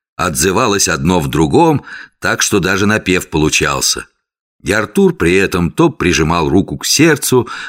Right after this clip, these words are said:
то простирал эту же руку вдаль.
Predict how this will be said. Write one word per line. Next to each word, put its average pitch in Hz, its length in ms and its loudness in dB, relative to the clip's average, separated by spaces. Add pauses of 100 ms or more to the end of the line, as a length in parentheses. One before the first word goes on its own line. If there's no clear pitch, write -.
(120)
то 151 180 0
простирал 107 800 0
эту 98 280 2
же 80 120 2
руку 92 300 2
вдаль. 78 500 -4